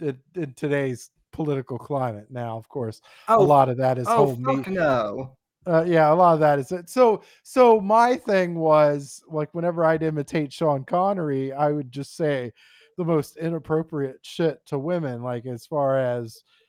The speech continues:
Speaker 1: the joke, 'cause the joke is that Sean Connery was inappropriate, like, back in, by, you know, today's standards, but of course, um,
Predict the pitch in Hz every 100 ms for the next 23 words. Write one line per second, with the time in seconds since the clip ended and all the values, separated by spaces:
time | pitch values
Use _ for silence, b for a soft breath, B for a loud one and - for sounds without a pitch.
0 | _ 147 127 208 175 202 151 151 127 113
1 | 165 175 160 156 170 170 156 127 123 123
2 | _ _ _ _ _ 143 143 139 _ -
3 | 156 139 127 139 139 135 127 123 120 110
4 | 120 127 120 117 110 104 - 143 120 -
5 | 151 147 143 131 123 113 - 123 113 139
6 | 127 131 - 123 117 127 127 120 117 107
7 | _ _ _ _ _ 165 131 120 143 139
8 | 127 - - 127 120 120 110 107 - 113
9 | 113 - 127 113 - 113